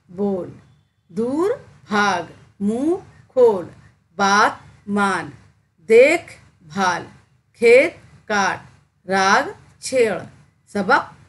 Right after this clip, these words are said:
पढ़ा, घी खाओ। तो ये तो आपकी सबक थी। जो भी हमसे उर्दू सीख रहे हैं, हमारे चैनल के ज़रिए उर्दू सीख रहे हैं, वो हमें कमेंट ज़रूर करें कि आपने कितना सीखा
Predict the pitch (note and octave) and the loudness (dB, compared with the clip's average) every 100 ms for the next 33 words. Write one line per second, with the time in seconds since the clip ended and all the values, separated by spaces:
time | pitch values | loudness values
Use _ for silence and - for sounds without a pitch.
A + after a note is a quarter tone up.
0 | - G3 G3 F3 D#3+ - _ _ _ E3+ | -8 -6 -4 -4 -6 -18 _ _ _ -8
1 | F#3 A#3 E4+ A4 - - G3 E3 - - | -4 -2 -4 -6 -14 -6 -4 -4 -8 -18
2 | _ _ _ _ _ A#3 C4+ D4+ D4 E4 | _ _ _ _ _ -6 0 0 -2 -4
3 | A#3+ A3+ B3 A3 G#3 A3+ - B3 B3+ - | -4 -4 -6 -6 -6 -6 -8 -12 -12 -20
4 | _ _ G3 A#3+ A#3+ F#4 F4 D#4+ E4 D4 | _ _ 4 4 6 2 0 -2 -6 -6
5 | C#4+ - C#4+ C#4 C4+ C4+ C#4 B3+ A#3 A3+ | -10 -8 -10 -4 -4 -2 -4 -4 -2 -4
6 | A3+ A#3 A#3 A#3 A3+ A3+ A#3 G#3+ G3+ - | -2 -6 -6 -6 -6 -4 -4 -6 -10 -14
7 | B3+ B3+ A#3 A#3 A#3 - _ _ C4 C4+ | -14 -6 -4 -4 -8 -18 _ _ -4 -2
8 | C#4 D4 - B3+ C4+ G#3+ G3+ G#3+ D#4 E4+ | -2 -4 -6 -6 -6 -4 -2 -2 -4 -4
9 | C#4 C#4 C4+ B3+ G#3+ G#3+ A#3 G#3+ G#3 A3+ | -4 -4 -6 -6 -4 -4 -10 -14 -12 -8
10 | A#3+ B3 A#3 A3+ A3+ | -8 -8 -10 -6 -6